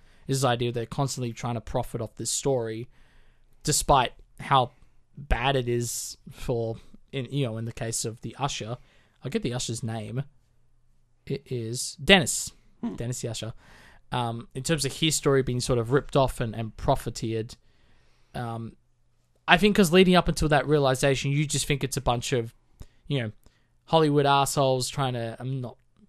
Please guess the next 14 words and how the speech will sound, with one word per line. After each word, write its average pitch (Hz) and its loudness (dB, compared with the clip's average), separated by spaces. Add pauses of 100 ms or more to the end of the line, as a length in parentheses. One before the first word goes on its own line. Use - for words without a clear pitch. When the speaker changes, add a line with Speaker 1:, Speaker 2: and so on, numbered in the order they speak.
(160)
Speaker 1:
most 147 2
of 131 -4
them 117 -2
aren't 110 -6
from 113 -4
Hollywood, 110 -10
but 104 -12 (160)
Speaker 2:
Yeah, 147 6
I 156 4
get - 4
what 190 10 (140)
you 127 2
Speaker 1:
climbing, - 2
Speaker 2:
mean. 131 0